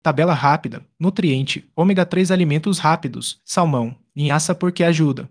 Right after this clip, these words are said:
circulação e foco nutriente, zinco alimentos rápidos, ostras, sementes porque ajuda, apoia hormônios nutriente,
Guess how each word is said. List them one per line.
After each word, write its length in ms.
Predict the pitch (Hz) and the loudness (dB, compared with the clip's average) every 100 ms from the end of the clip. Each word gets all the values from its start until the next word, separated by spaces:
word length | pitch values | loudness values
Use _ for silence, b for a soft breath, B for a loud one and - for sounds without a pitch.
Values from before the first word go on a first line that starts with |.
| - | -8
circulação 640 | - 185 208 190 - 180 | -2 0 2 2 2 0
e 60 | 175 | 0
foco 300 | - 180 190 | 0 0 0
nutriente, 580 | 180 196 139 139 - - - | 0 0 0 0 -4 -10 -6
zinco 300 | 139 156 180 | -2 -2 0
alimentos 460 | 170 151 160 190 | 0 0 0 -2
rápidos, 580 | 160 156 156 117 - - _ | 2 2 0 -6 -12 -14 _
ostras, 500 | 160 190 - 135 - | -2 -2 -2 -6 -8
sementes 500 | - 160 156 175 185 | -4 0 0 0 -2
porque 260 | - 180 175 | 0 0 2
ajuda, 460 | 170 156 143 - - - | 2 2 0 -4 -12 -4
apoia 320 | 160 165 175 | 0 2 2
hormônios 520 | 175 165 165 185 165 | 2 2 2 2 0
nutriente, 640 | 185 190 160 139 - - | -2 0 0 0 -4 -10